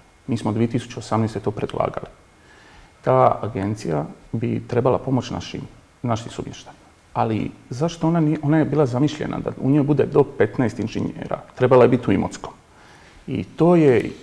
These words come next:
znači, to je tako zamišljeno. Zašto to nije napravljeno na takav način? Znači, nego ovdje zapravo, ja sam to rekao na,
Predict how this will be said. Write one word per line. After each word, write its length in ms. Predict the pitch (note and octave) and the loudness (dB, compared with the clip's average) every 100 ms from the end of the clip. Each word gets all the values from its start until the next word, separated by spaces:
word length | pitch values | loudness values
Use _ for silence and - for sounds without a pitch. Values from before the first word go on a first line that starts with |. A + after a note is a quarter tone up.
| - - - | -20 -20 -8
znači, 260 | A#2+ A#2 | -4 -4
to 120 | A#2 E3 | 0 2
je 80 | |
tako 220 | E3 C#3+ C#3+ | 2 4 2
zamišljeno. 380 | A2+ G#2+ - | 2 -2 -4
Zašto 240 | A#2 E3 - | -4 -4 -4
to 120 | F#3 | 0
nije 120 | E3+ | 2
napravljeno 420 | D#3+ E3+ D3 C3 | 2 0 0 0
na 80 | G#2+ G#2+ | -2 -4
takav 280 | B2 - - | -6 -4 -6
način? 360 | - A#2+ - - - - - - | -6 -12 -12 -16 -16 -20 -20 -16
Znači, 280 | - B2 - | -10 -8 -4
nego 480 | C3 A#2 B2 A2+ A2+ - - - - | -4 0 6 6 6 -2 -18 -20 -6
ovdje 220 | C3+ E3+ E3 | 0 2 4
zapravo, 440 | F#3 F#3 D3 B2+ | 2 2 2 4
ja 100 | E3+ | 4
sam 140 | F3 C3+ | 2 2
to 140 | E3+ | 4
rekao 220 | D#3 - | 4 2
na, 100 | A2+ | -2